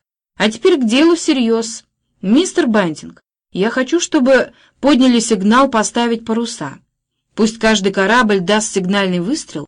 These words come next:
своим шлюпкам вернуться на борт. Полчаса спустя после этого поднять сигнал сниматься с якоря. И пришлите мою шлюпку к берегу, как только задействуете кабестан.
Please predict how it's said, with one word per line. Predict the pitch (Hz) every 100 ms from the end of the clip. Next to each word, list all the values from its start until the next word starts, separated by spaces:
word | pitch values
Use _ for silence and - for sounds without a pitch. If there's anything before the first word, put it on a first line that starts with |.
| _ -
своим | - 202 214 196
шлюпкам | 190 185 247 254 254
вернуться | 226 196 202 220 220
на | 240 196 147
борт. | - _ _ _ _ _ _ _ _
Полчаса | - 277 269 277 302 302
спустя | - 269 - 277 302 339
после | 294 247 240 226
этого | 220 214 226 269
поднять | 262 233 214 233 226
сигнал | 214 185 214 262
сниматься | 262 247 208 220 226
с | 220
якоря. | 180 165 156 151 151 170 _ _ -
И | 226
пришлите | 220 233 - 220 269 294
мою | 240 220
шлюпку | 226 202 226 247
к | 233
берегу, | 185 170 156 156 - _ _ _ _ _ _ -
как | 226 233
только | 240 247 247
задействуете | 190 180 175 247 262 247 226 226
кабестан. | 220 208 240 - 170 147